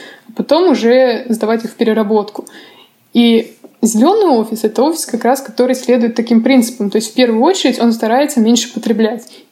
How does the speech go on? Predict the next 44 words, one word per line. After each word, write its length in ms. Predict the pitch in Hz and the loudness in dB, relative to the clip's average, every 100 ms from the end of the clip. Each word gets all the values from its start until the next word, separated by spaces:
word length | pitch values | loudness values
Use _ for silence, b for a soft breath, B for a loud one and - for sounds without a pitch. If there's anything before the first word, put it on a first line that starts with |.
| - | -2
Даже 240 | 269 320 330 | 0 2 2
не 120 | 302 | 2
важно, 280 | 320 339 262 | 2 4 4
если 400 | 233 269 269 254 | 4 2 2 4
у 40 | |
него, 460 | 226 226 240 247 233 | 4 4 4 2 2
ну 100 | 269 | 0
вот 120 | 262 | 2
не 120 | 254 | 2
так 320 | 254 208 - - - | 2 -2 -4 -20 -2
критично, 520 | 240 226 220 - 202 | -2 2 0 0 -2
если 300 | 208 196 214 | -2 -2 -2
у 40 | |
него 240 | 202 208 214 | 0 2 0
раздельный 400 | 208 226 202 196 | 2 0 0 -2
сбор, 320 | - 320 - - | 0 0 0 -4
потому 260 | 226 226 | 0 0
что 160 | 226 202 | -2 -8
ресайкл — 420 | - 269 277 247 | -2 0 0 -2
это 160 | 208 202 | -4 -4
только 260 | 220 220 | -4 -2
на 100 | 214 | -2
третьем 400 | 214 220 214 214 | 0 -2 -2 2
месте. 280 | 247 226 - B B B B B B 220 | 2 2 -4 B B B B B B 0
Главное, 340 | 233 302 277 | 2 4 2
есть 300 | 214 277 - | 2 0 2
ли 40 | |
у 40 | 233 | 4
него 160 | 233 | 4
вот 120 | 226 240 | 4 0
этот 220 | 240 - | -2 -2
редьюс, 560 | 233 220 233 208 - 226 B - | 2 4 4 2 -6 -16 B -2
есть 240 | 233 262 | 0 2
ли 240 | 254 233 - | 2 2 0
стремление 560 | - 220 214 302 311 | 0 2 2 2 0
к 60 | 226 | 0
тому, 240 | 214 220 | 0 0
чтобы 440 | 254 - 226 220 220 B B B | 0 -2 0 0 -2 B B B
действительно 560 | 226 214 - 269 294 226 | -4 -2 0 2 4 2
сокращать 540 | 226 226 226 262 269 | 0 -2 0 -2 -4
потребление, 500 | - 214 208 226 208 | -10 -4 2 2 2
не 160 | 196 254 | 2 0
покупать 500 | 262 - - 233 233 | 0 -10 -4 -2 2
ненужного. 640 | 220 226 220 220 202 226 | 4 6 4 0 -8 -8